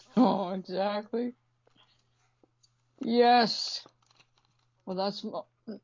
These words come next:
that's the biggest compliment. One of the biggest compliments I get is, "Oh, it's so refreshing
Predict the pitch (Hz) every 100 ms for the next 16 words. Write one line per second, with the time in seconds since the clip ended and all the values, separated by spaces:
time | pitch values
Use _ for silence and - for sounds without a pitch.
0 | _ _ - 202 - - _ _ _ _
1 | _ _ _ _ _ - 165 180 170 202
2 | 196 - - 185 180 175 165 - 185 202
3 | 175 160 160 - - 170 160 165 156 160
4 | 160 156 160 139 156 - _ _ _ _
5 | _ _ _ _ _ _ _ _ _ _
6 | _ _ _ _ _ _ - 254 262 220
7 | 220 208 285 247 247 - 247 254 220 175